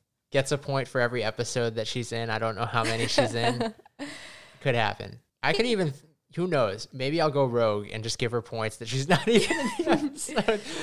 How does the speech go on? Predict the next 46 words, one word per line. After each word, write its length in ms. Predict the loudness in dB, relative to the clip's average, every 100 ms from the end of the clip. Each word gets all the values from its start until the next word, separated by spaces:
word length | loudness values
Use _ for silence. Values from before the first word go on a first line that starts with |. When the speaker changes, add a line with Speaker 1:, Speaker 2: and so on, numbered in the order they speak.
| -4 2
Speaker 1:
And 80 | 2
Speaker 2:
No, 60 |
Speaker 1:
I'll 200 | 2 0 -10 -8
Speaker 2:
I, 60 | -8 -8 -20 -20 -8 -4
I 120 | -2
will 140 | -2
fight 260 | -2 -6 -6 -4
that. 320 | -2 -2 -6 _ _ _ _ 0
Speaker 1:
You'll 200 | 2 4
fight 320 | 2 2 2
that? 320 | 2 2 0
Speaker 2:
Yeah. 220 | -6 -10 -14 _
But 140 | -2 0
at 140 | -2
this 180 | -4 -6
point, 300 | -6 -2 0
it 100 | 0
really 280 | 0 0 0
is 160 | -2
still 500 | -2 0 2 2 2 0
anybody's 560 | 0 0 -2 -2 -6
game. 400 | -4 -2 -2 -4 _ _ _ _
Speaker 1:
Yeah. 380 | 2 4 4 0 -6 _
No, 220 | 2 4
it, 100 | 4
it, 180 | 2 0
I 100 | -2
mean, 300 | 0 -2 -4
considering 720 | -4 -2 0 0 0 -4 -8 -16
we're 300 | -6 -2 -2
not 400 | 0 0 0 -2
even, 560 | -4 -2 -2 -4 -6 -4
like, 240 | -4 -2
a 60 | -4
tenth 340 | -2 -4 -2
of 140 | -4
the 80 | -2
way 240 | -2 -2 -2
through 180 | -4
the 60 | -2
<laughs> 0 |
show. 480 | -2 -2 -2 -2 -2 -8 _ -16 -16 -16 -20 -4
I 80 | 4
guess 200 | 4 4
we 140 | 4
are. 340 | 4 4 2